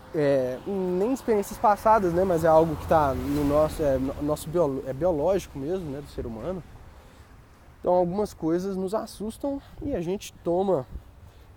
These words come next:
é, a gente tem uma, uma reação, né, física, é, sem mesmo pensar, né? Então, por exemplo, algum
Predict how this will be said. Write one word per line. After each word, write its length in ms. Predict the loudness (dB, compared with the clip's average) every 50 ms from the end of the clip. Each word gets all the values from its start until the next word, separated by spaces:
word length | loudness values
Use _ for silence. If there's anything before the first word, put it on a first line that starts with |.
| -14 -12
é, 120 | -10 -10
a 40 | -10
gente 260 | -10 -12 -12 -12 -12
tem 120 | -10 -8 -6
uma, 960 | -6 -6 -6 -6 -6 -6 -6 -6 -8 -8 -8 -10 -10 -10 -10 -10 -12 -12 -14 -16 -18 -20 -20 -20 -20 -20 -18 -18 -18 -18 -18 -14
uma 120 | -10 -10 -6
reação, 680 | -4 -4 -4 -4 -6 -10 -8 -4 0 0 0 0 0 -2
né, 180 | -2 -4 -6 -6 -10 -12 -8
física, 560 | -4 -2 -2 -2 -2 -2 -4 -6 -6 -6 -8 -8 -10 -12 -12 -12 -12 -12 -10 -10 -10 -10 -10 -10 -12 -12 -14 -16 -18 -20 -20 -20 -20 -20 -12 -6
é, 240 | -2 0 0 0 0
sem 320 | -2 -2 -4 -2 -2 -2 -2
mesmo 260 | -2 -4 -4 -6 -8
pensar, 500 | -6 -6 -6 -8 -6 -6 -4 -4 -2 -2
né? 160 | -4 -6 -6 -8 -10
Então, 160 | -10 -10 -8
por 140 | -6 -6 -6
exemplo, 500 | -6 -6 -8 -10 -12 -10 -10 -10 -10 -10 -14 -18 -20 -20 -20 -20 -16 -12
algum 520 | -10 -10 -8 -8 -8 -6 -6 -6 -6